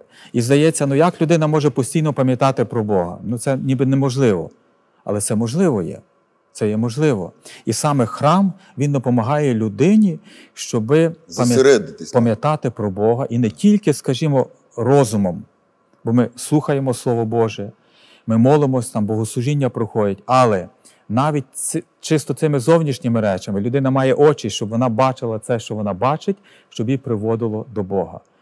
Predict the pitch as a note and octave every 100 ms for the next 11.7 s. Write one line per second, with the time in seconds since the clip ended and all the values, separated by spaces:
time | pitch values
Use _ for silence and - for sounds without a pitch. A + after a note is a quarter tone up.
0 | _ _ _ - A#2+ C#3 C3 C3+ C#3+ E3
1 | - G#2+ F2 - _ - A2 C3 C#3 A2
2 | F#2+ A#2 - A2+ B2 B2 F#2+ F2+ - _
3 | _ _ - - A2+ - D#3 - A#2 A2+
4 | - G#2+ A#2+ B2 B2 C3 - _ _ _
5 | - - - A2 A#2 C3 A#2 F#2 - _
6 | - A2 C3 C#3 C3 - E3 C3+ G2 -
7 | - D3 C3+ - _ _ G2+ G#2 F2+ -
8 | - _ _ _ _ _ B2+ B2 E3+ D#3
9 | C3+ C#3 C#3 C3 C3 C3+ C3 B2+ B2+ B2
10 | A2 B2+ C3 A#2 D3+ D#3 D3 - A2 B2+
11 | A#2 - D3 C3+ - A#2+